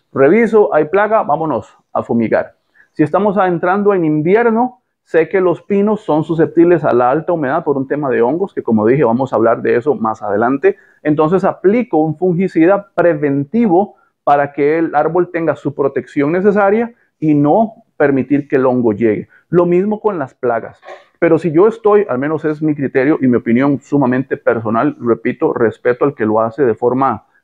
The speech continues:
ordenada cada mes, cada quince, cada dos meses, como sea. Mi opinión personal es que llega el punto en que el árbol o la plaga van a generar una resistencia, obligándonos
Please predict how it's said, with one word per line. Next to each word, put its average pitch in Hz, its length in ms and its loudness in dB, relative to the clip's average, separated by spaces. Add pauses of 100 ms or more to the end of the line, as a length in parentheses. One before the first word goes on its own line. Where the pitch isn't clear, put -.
(100)
ordenada 127 720 0
cada 127 300 -2
mes, 131 280 -4
cada 123 300 -4
quince, 135 400 -2
cada 120 260 -2
dos 117 180 2
meses, 135 340 -4
como 110 180 -6
sea. 123 320 -2 (300)
Mi 151 180 2
opinión 170 320 0
personal 175 420 0
es 175 140 -2
que 143 160 0
llega 208 260 4
el 202 140 0 (100)
punto 233 600 0 (260)
en 143 160 2
que 147 80 0
el 139 100 2
árbol 196 460 0
o 139 100 2
la 117 200 0
plaga 180 340 0
van 139 260 -2
a 165 80 -4
generar 151 760 -2 (180)
una 147 280 0
resistencia, 147 1080 -2
obligándonos 170 1300 0